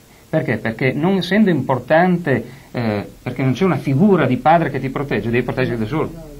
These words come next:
E allora come si protegge uno? Sentendosi forte. E come si sente forte?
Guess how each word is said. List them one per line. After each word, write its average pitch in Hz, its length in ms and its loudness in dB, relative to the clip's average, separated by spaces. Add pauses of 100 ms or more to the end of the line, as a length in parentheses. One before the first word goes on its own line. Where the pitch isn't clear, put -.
(580)
E 143 80 -2
allora 165 300 4
come 233 220 4
si 226 120 2
protegge 127 480 2
uno? 98 260 -2
Sentendosi 165 520 0
forte. - 580 -2 (580)
E 170 140 -2
come 226 180 4
si 170 120 2
sente 143 260 -2
forte? - 600 -4